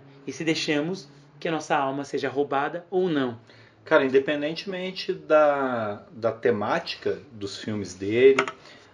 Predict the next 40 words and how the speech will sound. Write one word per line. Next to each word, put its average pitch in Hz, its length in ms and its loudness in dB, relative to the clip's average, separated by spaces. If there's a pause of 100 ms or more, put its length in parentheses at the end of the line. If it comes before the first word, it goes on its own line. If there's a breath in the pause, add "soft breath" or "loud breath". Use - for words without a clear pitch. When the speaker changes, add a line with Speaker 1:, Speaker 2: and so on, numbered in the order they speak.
(120)
Speaker 2:
da 110 140 4
temática 131 680 0
do 120 160 0
Infiltrado 107 440 -4
na 110 120 -6
Clã, 120 260 -4
do 113 60 -12
Spike - 340 -10
Speaker 1:
Que 104 60 -6
é 127 40 -2
Speaker 2:
Lee, 123 80 -2
Speaker 1:
muito 135 180 2
Speaker 2:
ou 120 100 2
de 135 80 0
Speaker 1:
bom. 143 80 0
Speaker 2:
todos 165 300 4
os - 80 -12
filmes 160 240 -2
do - 40 -12
Spike 120 280 -2
Lee, 110 100 -6
na 107 100 -10
verdade, 117 420 0
Speaker 1:
Todos. 139 400 2 (260 loud breath)
Speaker 2:
o 127 100 -2
fato 156 400 2
desses 185 320 0
filmes 160 360 -6 (200)
existirem 175 1080 2 (1120)
já 113 180 6
é 110 60 4
político. - 440 -8 (520)
Speaker 1:
Uhum. 135 600 -2
Speaker 2:
Porque 113 680 0
quando 127 260 0
você 147 220 -4
faz 139 360 2
um 143 100 -6
filme 113 560 -4 (1120 soft breath)
com 143 380 6